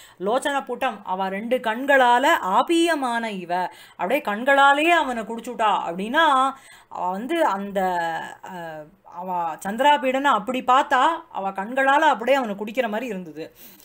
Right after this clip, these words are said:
ஆயு-, ஆகூயமான இவ பூஷண ரவைஹி, அந்த ஆபூஷணங்கள் அவ போட்டுருக்கிற அந்த பூஷணங்களினுடைய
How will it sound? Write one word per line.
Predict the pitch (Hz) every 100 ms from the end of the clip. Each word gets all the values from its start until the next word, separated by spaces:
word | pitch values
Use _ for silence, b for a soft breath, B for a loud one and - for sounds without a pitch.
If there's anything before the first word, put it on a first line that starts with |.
| B -
ஆயு-, | 180 240 320 330 269 214 294
ஆகூயமான | 330 349 320 269 254 247
இவ | 240 233 294
பூஷண | 180 226 285 285 254
ரவைஹி, | 185 170 160 180 185 165 B B B B
அந்த | - 196 208
ஆபூஷணங்கள் | 180 175 233 277 320 302 269 247 220
அவ | 175 175 180
போட்டுருக்கிற | 220 262 285 262 254 254
அந்த | 226 202 185 170
பூஷணங்களினுடைய | 233 254 269 262 254 233 220 196 190 220